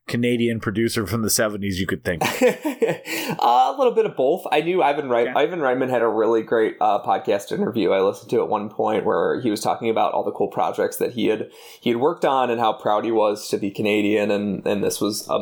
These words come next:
Speaker 2: a name he dropped. And I think that was the reason I watched this movie.
Speaker 1: So one thing that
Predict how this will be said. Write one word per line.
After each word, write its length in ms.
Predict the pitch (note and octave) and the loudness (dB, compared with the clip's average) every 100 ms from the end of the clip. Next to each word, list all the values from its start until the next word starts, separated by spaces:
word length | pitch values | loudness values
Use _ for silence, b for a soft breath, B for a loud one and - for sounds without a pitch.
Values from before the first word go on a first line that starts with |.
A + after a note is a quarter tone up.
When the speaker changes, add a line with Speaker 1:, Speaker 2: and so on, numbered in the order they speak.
| F#2+ | -2
Speaker 2:
a 200 | - - - | -2 -2 -2
name 260 | A#2 G#2 | 0 0
he 120 | A2+ F2+ | 0 -2
dropped. 400 | G#2 D2+ D2+ - | 0 0 -2 -2
And 100 | A2+ | -2
I 60 | |
think 180 | A2+ B2 | -2 -2
that 80 | F#2+ | -2
was 120 | - | 0
the 60 | G2+ | 0
reason 200 | A2+ A2 | 0 0
I 80 | G2 | 0
watched 380 | G#2 A2 - - | 0 0 -2 -4
this 200 | G2 A2+ | -4 -2
movie. 320 | A#2+ - - _ - | -2 -2 -8 _ -6
Speaker 1:
So 220 | - G#3+ | 0 0
one 380 | G3 A3 C#4 C4+ | 2 0 0 -2
thing 420 | - A#3+ G#3+ F#3 | -2 -2 0 -2
that 380 | D3 D#3+ D3+ | 0 0 0